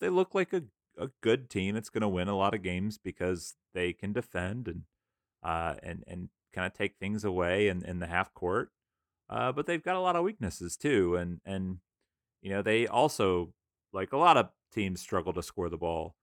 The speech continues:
um, which is one thing that Missouri does not really struggle to do. Uh, obviously, with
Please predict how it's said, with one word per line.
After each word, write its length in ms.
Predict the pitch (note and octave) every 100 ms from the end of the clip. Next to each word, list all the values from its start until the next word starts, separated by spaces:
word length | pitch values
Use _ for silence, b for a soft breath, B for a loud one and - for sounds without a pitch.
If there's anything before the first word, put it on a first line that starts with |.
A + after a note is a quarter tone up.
| _ _
um, 460 | F2+ F2 F2 F2 F2
which 200 | F#2+ F#2
is 80 | F2+
one 220 | F2 A2+
thing 180 | D#3 C#3+
that 80 | B2+
Missouri 380 | C3 B2+ C#3 C#3
does 240 | C3+ A#2
not 240 | C#3 E3
really 220 | G2+ B2 C3+
struggle 340 | - G#2 A2
to 140 | -
do. 500 | A2 C#3 A#2+ E2+ F2+ -
Uh, 280 | - F2 D#2+ -
obviously, 480 | F2+ F2 - F2
with 320 | E2+ E2+ -